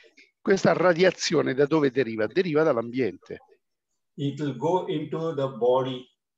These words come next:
Speaker 1: E quindi entra nell'organismo, nel corpo
Speaker 2: It will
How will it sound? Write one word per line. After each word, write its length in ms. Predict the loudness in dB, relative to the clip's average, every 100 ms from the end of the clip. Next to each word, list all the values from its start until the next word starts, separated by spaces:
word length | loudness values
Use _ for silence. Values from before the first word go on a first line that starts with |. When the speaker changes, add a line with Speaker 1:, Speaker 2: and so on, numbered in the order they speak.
| _ _ _ _ _ _ _ _ _ _ _ -8
Speaker 1:
E 80 | -6
quindi 300 | -4 -2 2
entra 320 | 2 0 -2
nell'organismo, 1000 | 0 -2 -2 -4 -4 -6 -6 -10 -12 -12
nel 200 | -8 -8
corpo 400 | -8 -10 -10 -6
Speaker 2:
It 80 |
will 40 | -6